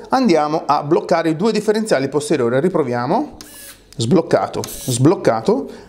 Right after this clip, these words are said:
Blocchiamo l'anteriore, blocchiamo il posteriore, ok? Per mezzo di questi cavetti in acciaio ricoperti di guaina nera.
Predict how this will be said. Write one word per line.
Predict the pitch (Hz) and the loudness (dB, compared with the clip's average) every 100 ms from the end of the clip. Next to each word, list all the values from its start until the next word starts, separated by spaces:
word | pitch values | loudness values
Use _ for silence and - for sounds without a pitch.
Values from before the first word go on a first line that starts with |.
| - - | -16 0
Blocchiamo | 139 254 262 226 202 | 4 4 4 0 2
l'anteriore, | 170 156 131 147 139 127 190 240 - - - - - _ _ - - - - - - - - | 0 0 2 4 4 2 0 -4 -14 -16 -16 -18 -20 _ _ -20 -20 -20 -20 -20 -20 -20 -12
blocchiamo | - 131 180 285 311 - 214 233 | 2 4 6 4 2 0 2 0
il | |
posteriore, | 220 214 - 185 117 90 110 - - _ _ _ - - | 2 0 2 0 2 0 -6 -12 -20 _ _ _ -16 -4
ok? | 208 202 196 262 - - - - - - - - - - - - - - - - | 0 2 2 0 -4 -12 -20 -20 -20 -20 -20 -20 -20 -20 -20 -18 -18 -18 -10 0
Per | 240 | 0
mezzo | 156 156 143 | 2 0 0
di | 196 | 0
questi | 202 151 143 202 - | 2 2 2 -2 0
cavetti | 190 135 123 - 147 147 - - 135 | 0 2 -2 0 -2 -2 -12 -6 0
in | 135 135 135 - | 2 2 -2 -2
acciaio | 156 160 - 110 120 | -2 0 -2 0 0
ricoperti | 131 135 120 127 127 139 | 0 0 0 0 -2 -4
di | 127 | 0
guaina | 127 127 123 | 0 0 -2
nera. | 120 110 113 120 | -4 -4 -4 -6